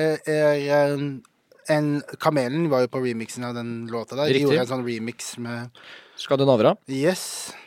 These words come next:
Speaker 2: Vi kan, eh, tjueandre november, Sentrum Scene, er det da Lil Yachty.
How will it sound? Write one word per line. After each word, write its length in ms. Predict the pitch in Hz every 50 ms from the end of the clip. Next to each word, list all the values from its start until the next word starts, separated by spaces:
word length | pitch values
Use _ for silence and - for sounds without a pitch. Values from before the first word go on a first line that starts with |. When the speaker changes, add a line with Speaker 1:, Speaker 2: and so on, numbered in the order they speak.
| - - - 107 107
Speaker 2:
Vi 140 | 131 143 131
kan, 400 | - 147 135 135 139 143 143 143
eh, 460 | 147 143 139 139 139 143 139 135 135 135
tjueandre 520 | - - - 170 165 - 175 175 151 151
november, 320 | 151 165 151 131 135 143
Sentrum 280 | 147 - 160 139 135 139
Scene, 220 | - 175 160 143 147 147
er 40 |
det 80 | 135 135
da 80 | 135 135
Lil 300 | 131 131 139 147 160 156
Yachty. 380 | 156 147 135 117 120 160 214